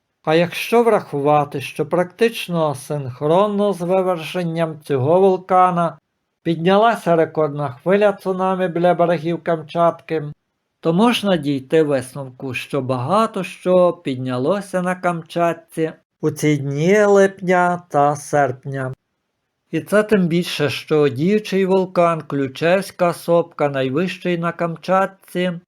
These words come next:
прокинувся під час землетрусу тридцятого липня і вже наступного дня після цунамі та виверження вулкану Крашеннікова, тобто четвертого серпня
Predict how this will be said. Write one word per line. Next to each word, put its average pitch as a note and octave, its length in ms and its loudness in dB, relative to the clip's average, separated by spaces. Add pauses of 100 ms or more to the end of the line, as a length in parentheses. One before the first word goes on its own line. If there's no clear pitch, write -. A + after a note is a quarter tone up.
(400)
прокинувся E3+ 760 0
під E3+ 280 -10
час D#3 280 2
землетрусу C#3+ 760 -4
тридцятого F3 680 -2
липня D#3 520 -4 (420)
і E3+ 100 -2
вже E3+ 240 0
наступного F#3+ 600 -2
дня C#3+ 360 -4
після F#3 460 0
цунамі E3+ 640 -4 (500)
та D3+ 300 4
виверження F3 760 0
вулкану E3+ 580 0
Крашеннікова, F3+ 1160 0
тобто D3 420 -4
четвертого F3 960 -2
серпня D#3+ 680 -4